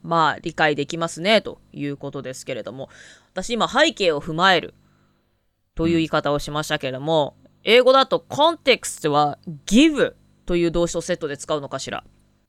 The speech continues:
Speaker 2: Yeah, let me give you some more context. Given the economic context. Yes.
Speaker 1: うん。
Speaker 2: That's actually interesting. You give context.
Speaker 1: giveなのね。じゃあ、コンテクストだけじゃなくて、
Speaker 2: Yeah.
Speaker 1: let me give you some contextとか。
Speaker 2: Yeah.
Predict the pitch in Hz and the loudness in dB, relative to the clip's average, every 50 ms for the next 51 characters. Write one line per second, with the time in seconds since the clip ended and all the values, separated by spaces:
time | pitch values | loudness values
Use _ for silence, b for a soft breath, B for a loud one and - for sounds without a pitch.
0 | _ - 98 90 - 92 117 139 156 - - 117 127 131 123 110 - - 135 135 | _ -10 -10 -8 -8 -6 -6 -6 -6 -6 -6 -8 -8 -8 -8 -8 -8 -6 -6 -6
1 | 127 - 120 110 - - 107 107 104 98 - - 107 98 92 - - 85 - - | -4 -6 -8 -8 -8 -8 -8 -6 -6 -8 -8 -8 -8 -8 -8 -8 -10 -12 -12 -12
2 | - - _ _ _ _ _ - - 156 151 120 123 113 110 107 104 - - 98 | -14 -20 _ _ _ _ _ -6 -2 -2 -2 -2 -2 -4 -6 -6 -8 -12 -12 -10
3 | 104 107 113 110 104 - 110 104 98 98 - - - - - 95 90 82 - 80 | -10 -8 -6 -8 -8 -8 -10 -10 -10 -10 -12 -14 -14 -14 -12 -12 -12 -12 -12 -14
4 | 76 - - - - - - 98 95 82 87 - 156 160 170 175 175 175 175 175 | -14 -16 -18 -20 -20 -14 -8 -6 -4 -4 -6 -8 -14 -14 -12 -10 -10 -10 -10 -8
5 | 175 180 202 185 214 - 185 196 196 - - 95 - - 90 90 95 107 - - | -6 -6 -4 -4 -2 -2 -2 -4 -4 -4 -6 -8 -8 -8 -10 -8 -8 -8 -4 -4
6 | 143 135 - - - 131 110 - - - - - - - - - 202 240 240 208 | -4 -4 -4 -4 -6 -8 -8 -8 -10 -14 -16 -16 -18 -16 -4 2 4 4 4 4
7 | 196 170 160 143 131 131 151 185 269 339 - _ _ _ _ - 190 185 180 165 | 2 -2 -4 -4 -6 -4 -2 -2 -2 -4 -6 _ _ _ _ -4 0 0 0 0
8 | - - - 226 220 - 214 185 - - 170 165 180 175 185 175 170 165 151 - | -2 -6 -6 -6 -4 -2 -2 -4 -2 -4 -4 -4 -4 -4 -2 -2 -4 -4 -4 -6
9 | - 151 143 - _ _ _ - 185 214 - 214 208 180 - 190 185 175 160 175 | -8 -10 -10 -12 _ _ _ 0 0 2 2 0 -2 -2 -2 -2 -2 -2 -2 -6
10 | 175 160 151 - - - - 165 156 156 151 147 147 143 156 165 - - - 160 | -6 -6 -6 -6 -6 -4 -4 -4 -4 -4 -6 -10 -12 -14 -16 -18 -14 -8 -6 -6
11 | 139 - - - - - - - - - 87 - - _ _ _ _ _ _ _ | -6 -8 -10 -12 -12 -12 -14 -14 -14 -14 -14 -16 -16 _ _ _ _ _ _ _
12 | _ _ _ _ _ _ _ - - 101 95 87 - | _ _ _ _ _ _ _ -10 -8 -6 -6 -8 -10